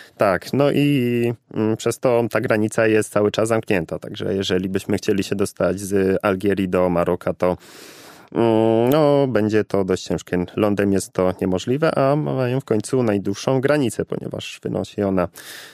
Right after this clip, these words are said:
tysiąc pięćset kilometrów z ogólnych,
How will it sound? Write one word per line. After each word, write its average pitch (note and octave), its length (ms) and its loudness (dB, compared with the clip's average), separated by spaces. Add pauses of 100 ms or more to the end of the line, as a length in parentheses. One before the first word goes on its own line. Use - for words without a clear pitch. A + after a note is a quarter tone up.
tysiąc G#2+ 300 0
pięćset G2 540 -2 (160)
kilometrów F#2+ 720 0
z F#2 360 2 (100)
ogólnych, F2+ 600 0